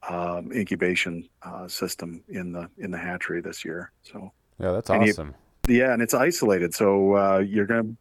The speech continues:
Speaker 1: be looking at it through win-, big windows, <laughs> big viewing windows. You can't go in,
Speaker 2: Oh, okay.
Speaker 1: unfortunately, but we're trying to,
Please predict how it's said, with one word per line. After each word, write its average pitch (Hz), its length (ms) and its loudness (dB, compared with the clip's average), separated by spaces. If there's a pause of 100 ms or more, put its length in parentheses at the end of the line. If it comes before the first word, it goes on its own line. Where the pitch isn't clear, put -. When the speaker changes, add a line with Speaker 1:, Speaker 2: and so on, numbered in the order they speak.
(140)
Speaker 1:
be 110 200 4
looking 127 320 4
at 120 100 4
it 117 80 2
through 120 200 4
win-, 131 200 4
big 120 180 0
windows, 107 680 4
<laughs> 110 80 -4
big 123 180 0
viewing 113 320 4
windows. 90 380 2
You 92 80 -6
can't 104 240 -2
go 101 180 2
in, 92 320 0 (240)
Speaker 2:
Oh, 117 180 6
okay. 98 100 4
Speaker 1:
unfortunately, 98 580 2
but 92 140 0
we're 98 160 2
trying 113 360 2
to, 101 180 2